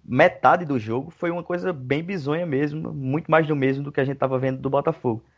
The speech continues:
Mas eu ainda vejo com bons olhos ali aquela segunda etapa e um certo avanço aí de, de certos aspectos do jogo do Botafogo que melhoraram um pouquinho em relação ao que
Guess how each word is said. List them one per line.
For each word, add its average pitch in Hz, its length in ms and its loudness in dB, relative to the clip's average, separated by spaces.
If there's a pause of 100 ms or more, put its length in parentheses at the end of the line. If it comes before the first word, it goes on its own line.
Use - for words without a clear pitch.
(480)
Mas 139 200 2
eu 156 60 6
ainda 156 220 6
vejo 156 320 4
com 151 280 -4
bons 147 340 2
olhos 135 260 6
ali 131 220 4
aquela 120 340 2
segunda 123 320 -4
etapa 120 540 0 (440)
e 120 200 -2
um 123 80 -6
certo 127 360 2
avanço 123 640 2
aí 113 220 -2
de, 120 240 -6
de 120 160 -6
certos 117 300 0
aspectos 113 500 0
do 113 100 -2
jogo 110 220 -2
do 117 80 -4
Botafogo 113 440 -2
que - 160 -8
melhoraram 147 460 6
um 190 140 -4
pouquinho 190 560 2
em 151 60 0
relação 139 420 2
ao 135 80 -2
que 131 120 -10